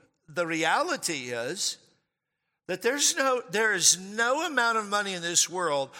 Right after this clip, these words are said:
of enough value for me to say, "Honey, that's a reason why you should, you should not show up to church on Sunday." That money's more valuable than the things of God. I understand there's some exceptions to that,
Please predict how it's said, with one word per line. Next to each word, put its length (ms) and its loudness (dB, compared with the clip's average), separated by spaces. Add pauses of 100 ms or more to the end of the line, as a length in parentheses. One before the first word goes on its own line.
(200)
of 180 -2
enough 480 -2
value 480 0
for 200 -6
me 200 -8
to 100 -4
say, 220 2
"Honey, 220 -4
that's 280 -2
a 40 -8
reason 400 -6
why 160 -2
you 200 -8
should, 260 -8 (260)
you 140 -8
should 240 -4
not 300 -6
show 280 -4
up 160 -10
to 80 -20
church 340 -12
on 140 -20
Sunday." 320 -14 (1600)
That 260 0
money's 380 0
more 240 0
valuable 580 -2
than 180 -8
the 120 -10
things 340 -10
of 160 -10
God. 320 -10 (1120)
I 40 -14
understand 440 0
there's 140 4
some 160 0
exceptions 500 -2
to 80 -8
that, 400 -4